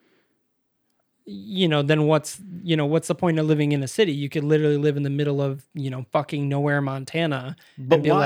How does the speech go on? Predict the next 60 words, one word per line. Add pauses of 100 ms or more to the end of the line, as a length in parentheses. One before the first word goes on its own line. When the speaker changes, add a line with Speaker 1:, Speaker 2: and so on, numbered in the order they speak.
(100)
Speaker 1:
like, (340)
Speaker 2:
Why
Speaker 1:
"Well,
Speaker 2:
would
Speaker 1:
I'm
Speaker 2:
I
Speaker 1:
just
Speaker 2:
want
Speaker 1:
gonna
go
Speaker 2:
to?
Speaker 1:
to
Saturn
right
now." (320)
Speaker 2:
Why
the
fuck
would
I
want,
like,
the,
this
place
where
they
live,
which
had
been
a
city
that
is, (100)
is (100)
long
gone.
They,
they
show,
like,
as
Speaker 1:
It
Speaker 2:
he's
Speaker 1:
was
Speaker 2:
walking
through
the
woods,
they
show
flashbacks
of
where
the
city
was.
When
I,